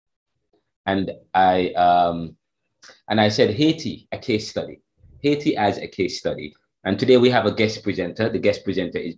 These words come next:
Brian Concanen, who is the executive director, uh, for the Institute of Justice and Democracy in Haiti. He is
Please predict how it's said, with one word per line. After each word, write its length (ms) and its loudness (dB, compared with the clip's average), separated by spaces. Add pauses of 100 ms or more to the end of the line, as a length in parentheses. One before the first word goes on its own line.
(120)
Brian 440 2
Concanen, 640 -6 (440)
who 220 2
is 300 2
the 220 -2
executive 880 -2
director, 600 -2 (600)
uh, 320 2
for 220 2
the 100 -2 (120)
Institute 600 -4
of 200 -8
Justice 440 -4
and 200 -6
Democracy 580 -6
in 300 -12
Haiti. 420 -2 (440)
He 260 -2
is 140 -10